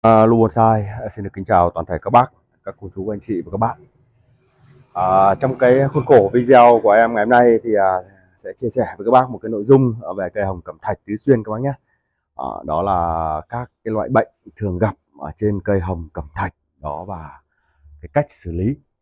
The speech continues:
Đó, thì, à, trên cây hồng cẩm thạch thì, à, là, là một cái dòng cây thân gỗ, à,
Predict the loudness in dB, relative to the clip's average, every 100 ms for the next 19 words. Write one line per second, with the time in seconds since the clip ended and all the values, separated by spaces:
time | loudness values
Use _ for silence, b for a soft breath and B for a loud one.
0 | _ _ _ _ _ -10 -10 -8 -8 -6
1 | -6 -6 -6 -4 -4 -4 -6 -6 -6 -8
2 | -8 -8 -8 -8 -8 -8 -8 -8 -10 -8
3 | -6 -6 -4 -2 -2 0 4 4 4 2
4 | 0 -2 -6 -6 -6 2 2 2 -2 _
5 | _ _ _ -12